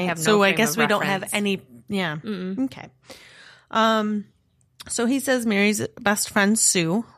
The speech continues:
Speaker 2: was there and asked to borrow his phone. So he,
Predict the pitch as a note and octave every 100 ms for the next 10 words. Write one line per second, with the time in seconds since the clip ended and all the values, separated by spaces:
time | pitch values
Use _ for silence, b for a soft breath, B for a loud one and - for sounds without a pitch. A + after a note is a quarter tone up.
0 | - F#3+ F3 D#3+ F3 - G3+ - F#3 F#3
1 | - - F#3 E3 E3 E3+ - F3 D#3 G#3+
2 | - _ - G#3 F#3 E3